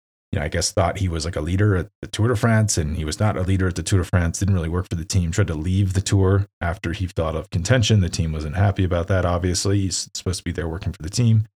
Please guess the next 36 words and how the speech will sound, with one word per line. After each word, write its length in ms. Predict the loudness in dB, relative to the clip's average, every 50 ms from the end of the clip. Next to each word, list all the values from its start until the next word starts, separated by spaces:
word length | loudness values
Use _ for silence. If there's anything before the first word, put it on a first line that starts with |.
| _ _ _ _ _ _ _
They're 120 | -2 0 2
paying 200 | 2 2 4 2
him 120 | 2 -2
a 40 | -2
ton 180 | 0 0 0
of 60 | 0 0
money 220 | -2 -2 -4 -6
to 80 | -6 -4
do 160 | -2 0 0
so. 400 | 2 2 4 4 4 2 0 -2 _ _ _ _ _ _ _ _ _ _ -6
So 420 | 0 2 4 4 4 4 2 -2 -8 _ _ _ _
the, 420 | 0 4 6 6 6 6 4 2 -2 _ _ _ _
you 100 | -2 0
know, 80 | 0 2
I 120 | 4 4
think 180 | 6 6 4 4
the, 160 | 0 -2 0
the 160 | 2 2 2
agreement 520 | 4 4 4 6 6 6 6 6 4 4 4
was 220 | 2 2 2 2
he 80 | 0 0
would 120 | 0 0
come 200 | 0 2 2 2
back 280 | 2 0 0 -2 -2 -2
this 240 | -4 -4 -2 -2 -2
year, 140 | -2 -2
but 160 | -2 -4 -4 -4
he 100 | -4 -2
wouldn't 300 | -2 -2 -4 -4 -6 -10 _ _ _ _ _ _
get 160 | -2 -2 0 2
any 160 | 2 0 0
chance 400 | 0 -2 -4 -4 -4 -6 -8 -10 _ _ _ _ _ _ _ _ _ _ _ _ _ _ _ _ _ _ _ _ _ _ _ _ _ -2
to 80 | 0 0
lead 180 | 0 0 -2
races. 360 | -2 -2 -2 -2 -4 -6 -6 -2
So 240 | 2 2 2 2 0